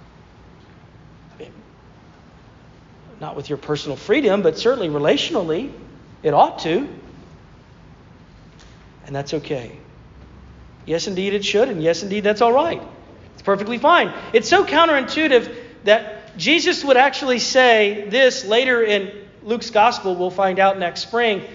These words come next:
Luke nine, he says, "For whoever would," and just think about all the striving, all of the chasing, all of the, all, all of the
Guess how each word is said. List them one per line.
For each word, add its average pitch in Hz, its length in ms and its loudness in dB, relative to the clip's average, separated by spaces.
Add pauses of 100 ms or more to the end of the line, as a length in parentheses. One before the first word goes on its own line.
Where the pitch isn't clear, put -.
(320)
Luke 226 500 -4
nine, 208 400 2
he 196 80 -6
says, 196 500 -2 (840)
"For 226 180 4
whoever 370 640 2
would," 262 240 -6
and 214 100 -2
just - 220 -4
think 302 160 -2
about 180 300 4
all 330 340 6
the 294 100 -8
striving, 190 800 0 (420)
all 311 380 2
of - 60 -10
the 320 120 -8
chasing, 185 720 -6 (260)
all 330 380 4
of 254 120 -8
the, 196 320 -4 (220)
all, 269 260 4
all 320 280 2
of 220 140 -10
the 208 120 -8